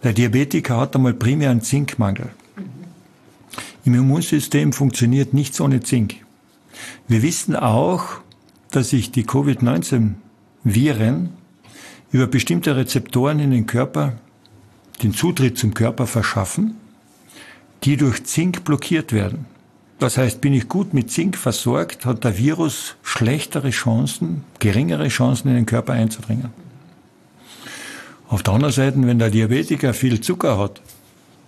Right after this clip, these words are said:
ja, die Viren wollen auch Energie. Ja, die wollen auch überleben.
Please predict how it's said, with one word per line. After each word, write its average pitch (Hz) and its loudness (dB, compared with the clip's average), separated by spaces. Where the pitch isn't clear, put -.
ja, 120 0
die 95 2
Viren 120 4
wollen 113 2
auch 120 0
Energie. 113 2
Ja, 110 0
die 98 2
wollen 110 2
auch 120 0
überleben. 117 2